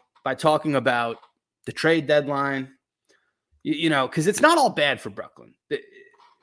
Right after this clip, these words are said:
we, we have the deadline so general managers like Sean Marks can make change and, and they can try something new.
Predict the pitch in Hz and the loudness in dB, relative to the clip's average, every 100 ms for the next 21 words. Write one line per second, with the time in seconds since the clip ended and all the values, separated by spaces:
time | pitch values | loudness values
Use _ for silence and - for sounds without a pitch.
0 | 170 147 185 170 196 202 254 254 196 160 | -18 -10 -8 -6 -2 0 0 2 2 2
1 | 165 151 147 143 139 131 - 180 185 165 | 0 2 0 0 -4 -8 -6 -2 0 0
2 | 165 147 143 147 131 139 117 127 170 - | 0 0 0 -2 -2 -6 -6 -4 -4 -4
3 | 151 127 123 123 120 117 - - _ _ | -4 -2 -2 -2 -4 -6 -10 -12 _ _
4 | _ - 156 151 135 - 143 127 95 - | _ 0 2 2 -2 -4 -6 -6 -8 -16
5 | - _ _ _ - 135 135 131 143 143 | -20 _ _ _ -4 -2 -2 -4 -6 -4
6 | 143 135 127 - 170 185 - 156 123 127 | -6 -6 -8 -4 -2 -2 -2 -4 -2 -2
7 | 127 131 131 131 | 0 0 0 -4